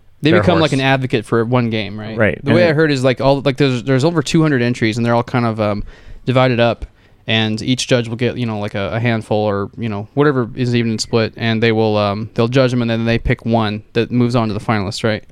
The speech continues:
Speaker 2: Right. So they've announced, like, three finalists so far.
Speaker 1: Yeah.
Speaker 2: And they're gonna continue to announce finalists over the course of this month,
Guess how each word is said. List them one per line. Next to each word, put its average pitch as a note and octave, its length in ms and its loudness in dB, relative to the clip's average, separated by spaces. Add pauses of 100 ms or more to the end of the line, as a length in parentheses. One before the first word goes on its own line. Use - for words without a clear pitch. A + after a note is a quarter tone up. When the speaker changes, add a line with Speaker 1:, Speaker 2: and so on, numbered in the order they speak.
(120)
Speaker 2:
Right. A#2 240 0
So E3 160 4
they've F3+ 80 2
announced, D3+ 260 0
like, G#2+ 140 2
three A#2 240 -2
finalists G#2 380 -2
so G2 180 -4
far. F#2+ 320 -4 (140)
Speaker 1:
Yeah. G#2+ 260 0
Speaker 2:
And A#2+ 100 0
they're B2 100 4
gonna A#2+ 120 2
continue B2+ 360 -2
to A#2 120 2
announce G#2+ 260 0
finalists G#2+ 440 0
over G#2 100 0
the G2+ 80 -2
course G#2+ 240 -2
of - 60 -18
this G#2 160 -6
month, G#2 320 -4